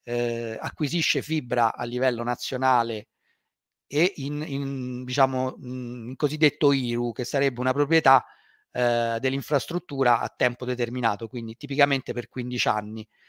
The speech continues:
eh, quindi investendo una cifra, eh, iniziale per l'acquisizione della fibra e poi pagando di fatto solo la, la manutenzione agli operatori, diciamo, che ce la danno in iru. Ehm, i punti di presenza della rete, i cosiddetti pop, eh, sono di fatto ospitati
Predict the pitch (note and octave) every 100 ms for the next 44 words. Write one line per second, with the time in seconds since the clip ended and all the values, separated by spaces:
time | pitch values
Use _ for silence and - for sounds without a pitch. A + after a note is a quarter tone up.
0 | _ _ _ B2 A#2+ A#2 - B2 B2+ C3+
1 | - D#3+ C#3+ C3+ A#2+ A#2+ - B2 A#2+ -
2 | A#2 A#2 A2+ - B2 A2+ B2 A#2+ B2+ -
3 | C3+ A#2+ A2 A2 A2 A2+ - B2+ - D#3
4 | F3 E3+ C3 B2 A#2+ A#2+ C#3 - B2+ A#2+
5 | A#2 A#2+ A2+ A2+ A2+ B2+ A2+ G#2+ B2+ A2+
6 | A#2+ A#2+ A#2 A2+ C3+ - A#2+ A2+ A2+ A2+
7 | A2+ A2 A2 A2 A2+ A#2 _ - A#2+ A#2
8 | A2+ - G#2 G#2+ - _ - _ - A#2+
9 | A2+ A#2 G#2 A2 - - - - - _
10 | C3 C#3 C#3+ C#3 C3+ B2+ C3 B2 C#3+ _
11 | D#4+ C4 D#3 G#3+ G#3+ F#3 D3+ D#3+ D#3 D3+
12 | D#3+ C#3 C3+ B2+ A2 A2+ C3 A#2+ D3 -
13 | D#3 C#3+ B2 - - A2 - - B2 A#2
14 | A2+ A2+ A2 G#2+ G#2+ G#2 G#2 - - -
15 | G3 F#3 F#3 - D3+ D3+ C#3+ - C3 -
16 | D#3+ C3 C#3 D3+